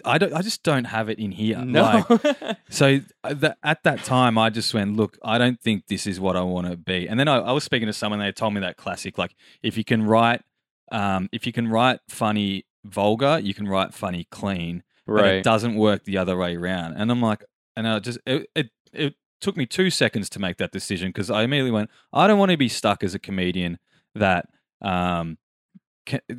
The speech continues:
Speaker 1: just gets stuck writing dirty all the time, and I have no idea how to deliver a clean set." You know,
Speaker 2: Right,
Speaker 1: 'cause then
Speaker 2: right.
Speaker 1: that, that shuts, so, so, shuts you off to so many rooms.
Speaker 2: Totally.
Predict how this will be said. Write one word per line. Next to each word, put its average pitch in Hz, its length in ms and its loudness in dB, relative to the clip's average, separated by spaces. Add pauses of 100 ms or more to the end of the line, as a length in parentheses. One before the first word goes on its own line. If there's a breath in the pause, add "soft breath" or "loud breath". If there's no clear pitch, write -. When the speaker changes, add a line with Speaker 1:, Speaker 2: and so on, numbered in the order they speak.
(120)
Speaker 1:
just - 160 -4
gets 117 180 -2
stuck - 280 -2
writing 90 340 0
dirty 87 260 0
all 87 100 0
the 85 60 -2
time, 90 300 -4
and 92 100 -6
I 90 60 -4
have 90 140 -8
no 95 220 2
idea 90 280 -2
how 90 80 -6
to 85 100 -6
deliver 82 360 -8
a 80 60 -10
clean 82 260 -12
set." - 240 -14 (240)
You 110 60 2
know, 107 40 6
Speaker 2:
Right, 90 200 0
Speaker 1:
'cause 107 120 0
then 127 200 4
Speaker 2:
right. 127 120 -2
Speaker 1:
that, - 80 -12
that 156 140 -2
shuts, - 280 -2
so, 170 140 -2 (120)
so, - 180 -8
shuts - 300 -4
you 170 80 0
off 147 100 -2
to - 80 -12
so 110 220 -2
many 107 180 -2
rooms. 85 500 -10
Speaker 2:
Totally. 123 480 0